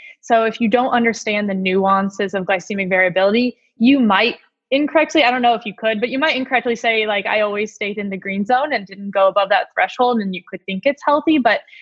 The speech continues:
it's very obvious that it's not. And this is a non-diabetic, non-obese person. So this is what's happening in the background when you, you don't realize it, but we're having this massive area under the curve.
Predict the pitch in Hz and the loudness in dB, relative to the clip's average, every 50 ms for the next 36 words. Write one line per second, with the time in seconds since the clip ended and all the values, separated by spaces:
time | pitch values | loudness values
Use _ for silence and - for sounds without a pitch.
0 | - _ _ 208 202 - 190 208 208 208 202 190 185 185 180 196 190 190 185 - | -20 _ _ -8 -6 0 2 2 4 4 4 4 2 2 2 0 -4 -4 -6 -4
1 | 185 180 190 185 - - 185 185 175 185 196 226 254 - 214 214 262 294 - 302 | -6 -6 -6 -6 -12 -16 -10 -6 -4 -2 0 0 0 0 0 0 0 0 -2 -2
2 | 254 254 208 196 196 190 202 208 202 202 196 190 185 185 190 185 185 185 185 180 | -2 -2 -2 -2 -2 -2 -2 -2 -2 0 0 0 0 0 0 0 2 2 0 -2
3 | - - 190 185 185 185 185 185 185 185 175 185 190 185 - _ _ - 180 196 | -4 -6 -4 -2 -2 -2 -2 -2 -4 -6 -6 -8 -12 -12 -16 _ _ -6 -4 -4
4 | 202 - - 277 285 302 311 320 302 294 _ _ _ - - _ _ _ 233 196 | -6 -4 -4 -2 -2 -2 -4 -6 -8 -10 _ _ _ -20 -20 _ _ _ -2 0
5 | 233 247 - 269 233 220 226 220 220 - - - 214 214 220 208 208 196 190 190 | 0 0 0 0 0 2 0 0 0 -2 -4 -2 0 0 0 0 -2 -2 -2 -2
6 | 190 185 180 - 196 190 190 190 190 - 175 165 165 170 175 170 170 175 170 165 | -4 -4 -4 -2 0 0 0 -2 -2 -6 -4 -4 -4 -4 -6 -8 -8 -8 -8 -10
7 | 165 - _ _ - 196 185 185 190 190 - - 180 185 185 190 202 220 220 269 | -10 -14 _ _ -8 -6 -2 0 0 0 0 -2 -2 0 2 2 2 2 2 4
8 | 277 277 254 196 214 196 - 202 202 202 220 269 269 247 220 202 185 185 185 - | 4 4 4 2 0 0 2 0 0 0 2 2 2 0 0 -2 -6 -8 -10 -10
9 | - 185 185 190 196 196 190 190 185 185 - - 170 185 185 160 160 170 - - | -12 -10 -8 -6 -2 -2 0 0 0 -2 -4 -8 -6 -4 -4 -2 -4 -4 -6 -6
10 | - - - - - - - - 123 131 131 139 | -6 -6 -6 -6 -4 -2 -2 0 0 0 -2 -2